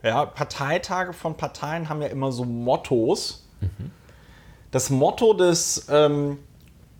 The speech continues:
Speaker 1: Parteitages der F D P war Innovation Nation.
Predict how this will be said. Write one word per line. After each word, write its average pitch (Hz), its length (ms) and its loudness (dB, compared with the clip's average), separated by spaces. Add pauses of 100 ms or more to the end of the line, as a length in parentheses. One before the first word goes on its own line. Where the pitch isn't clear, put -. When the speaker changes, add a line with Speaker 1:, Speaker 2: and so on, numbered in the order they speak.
(920)
Speaker 1:
Parteitages 160 800 0
der - 180 0
F 139 120 -6
D - 100 -4
P 170 300 0
war 165 260 2
Innovation 165 1300 2 (160)
Nation. 120 1000 -2